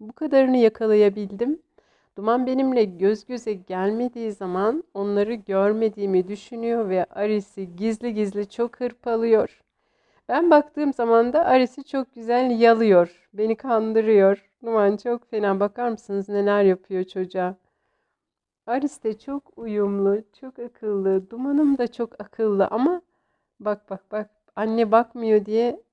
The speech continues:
neler yapıyor Aris'e. Ben şöyle dolabın arkasına gizlendim. Şimdi bir de arada bana bakıyor, ben bakıyor muyum diye. Beni görmüyor. Sadece telefonu tuttum.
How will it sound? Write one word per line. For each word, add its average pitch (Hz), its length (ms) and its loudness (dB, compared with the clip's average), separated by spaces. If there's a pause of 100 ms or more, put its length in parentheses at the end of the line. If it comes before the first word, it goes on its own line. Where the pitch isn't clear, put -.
(560)
neler 214 460 2
yapıyor 190 480 0
Aris'e. 180 520 -4 (1300)
Ben 214 180 -6
şöyle 240 320 -6
dolabın 233 460 -2
arkasına 214 560 -6
gizlendim. 226 520 -2
Şimdi 208 200 -12
bir 196 40 -8
de 202 80 -4
arada 202 320 0
bana 202 240 0
bakıyor, 185 360 -8
ben 185 260 -2
bakıyor 190 400 -4
muyum 185 420 2
diye. 208 320 0 (680)
Beni 214 300 -4
görmüyor. 208 600 4
Sadece 208 500 -6
telefonu 202 600 -4
tuttum. 208 640 -8